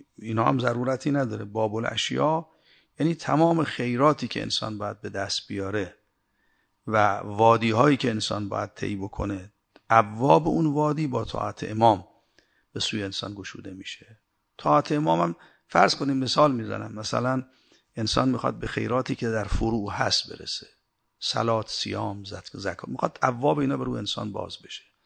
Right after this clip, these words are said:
انسان وارد وادی صلات بشه، وارد وادی صوم بشه، حج بشه،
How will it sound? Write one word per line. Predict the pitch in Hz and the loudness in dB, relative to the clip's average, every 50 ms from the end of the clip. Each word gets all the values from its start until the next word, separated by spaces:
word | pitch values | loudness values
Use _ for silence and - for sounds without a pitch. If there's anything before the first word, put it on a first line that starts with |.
| _ _ _ _ - | _ _ _ _ -8
انسان | 113 - 123 123 127 | -6 -4 -4 -4 -4
وارد | 113 113 117 123 117 113 | -4 -4 -6 -6 -6 -6
وادی | 107 104 104 101 98 117 120 107 | -6 -6 -6 -6 -4 -4 -6 -4
صلات | - - - 98 104 95 92 - - | -4 -6 -6 -6 -6 -8 -10 -12 -20
بشه، | - 87 - - - _ _ _ _ _ _ _ _ _ _ _ _ _ _ _ _ _ - | -20 -20 -20 -20 -20 _ _ _ _ _ _ _ _ _ _ _ _ _ _ _ _ _ -6
وارد | 107 104 104 113 107 | -4 -2 -2 -2 -4
وادی | 104 101 101 98 98 107 110 | -4 -6 -6 -6 -6 -6 -6
صوم | - - - 117 113 104 98 | -6 -4 -4 -4 -4 -6 -8
بشه، | 92 92 90 - - - - | -12 -12 -12 -14 -14 -12 -6
حج | - 110 110 107 - - - | -4 -4 -2 -4 -6 -10 -10
بشه، | - - - - - - | -12 -10 -10 -12 -14 -18